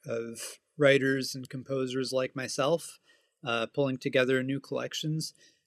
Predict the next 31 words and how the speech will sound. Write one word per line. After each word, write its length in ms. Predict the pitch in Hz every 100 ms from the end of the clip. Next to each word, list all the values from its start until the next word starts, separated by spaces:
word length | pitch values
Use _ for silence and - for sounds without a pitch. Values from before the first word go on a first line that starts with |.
| -
Um, 500 | 120 113 113 131 160 _ _ _ 143
but 160 | 139
the 280 | 139 127 120
biggest 360 | 214 240 165 -
part 200 | 135 123
of 80 | 113
my 140 | 120
work 280 | 120 127 -
has 160 | 123 -
been 260 | 127 120
developing 960 | 113 113 127 135 120 139 120 117 117 117 _ _ _ _ _ _ _ _
what 180 | 135 131
we 120 | 135
call 320 | - 127 120 -
Unbound. 760 | 131 120 123 120 98 98 - - _
And 420 | 147 113 107 110 127
if 200 | 131 131
your 140 | 120
listeners 420 | 135 - 131 120
would 140 | 120 123
like 220 | 120 -
to 200 | 90 - _ _ _ _ _
visit 500 | 127 135 120 123 120 - -
G 240 | 135 147
I 160 | 147 135
A 440 | 135 135 127 127
music 680 | 127 120 135 131 135 - - -
dot 260 | 120 117 -
com 540 | - 135 131 127 127 120
slash 640 | - - 127 123 127 - - _ _ -
unbound, 800 | 131 127 123 120 113 104 113